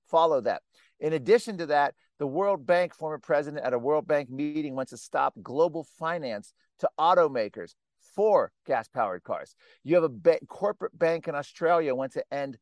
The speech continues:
car loans for anyone buying a gas-powered car. And so then you also have the collapse of our, uh, free speech and our, uh,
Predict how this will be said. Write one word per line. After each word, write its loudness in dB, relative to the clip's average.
car 0
loans -4
for -6
anyone -6
buying -4
a -2
gas-powered -6
car. -4
And -2
so 0
then 4
you 2
also 2
have -2
the -6
collapse -2
of -8
our, 0
uh, -6
free -10
speech -10
and -6
our, -4
uh, -4